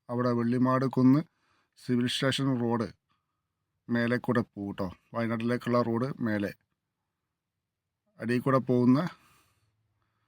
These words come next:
അതിനാണ് ഓവർപാസ് എന്ന് പറയുന്നത്. അപ്പോൾ ഇവിടെ ഒരു സിഗ്നലായിരുന്നു മുമ്പ്. ആ സിഗ്നൽ ഒഴിവാക്കിയിട്ട് വലിയൊരു സർക്കിളായി മാറ്റി, മാറ്റിയിട്ടുണ്ട്.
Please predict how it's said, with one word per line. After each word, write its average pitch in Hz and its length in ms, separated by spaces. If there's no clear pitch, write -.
അതിനാണ് 131 280
ഓവർപാസ് 143 440
എന്ന് 143 160
പറയുന്നത്. 98 360
അപ്പോൾ 123 200
ഇവിടെ 151 220
ഒരു 135 180
സിഗ്നലായിരുന്നു 143 720
മുമ്പ്. 113 240
ആ - 20
സിഗ്നൽ 127 320
ഒഴിവാക്കിയിട്ട് 120 440
വലിയൊരു 120 280
സർക്കിളായി 127 480
മാറ്റി, 107 200
മാറ്റിയിട്ടുണ്ട്. 110 560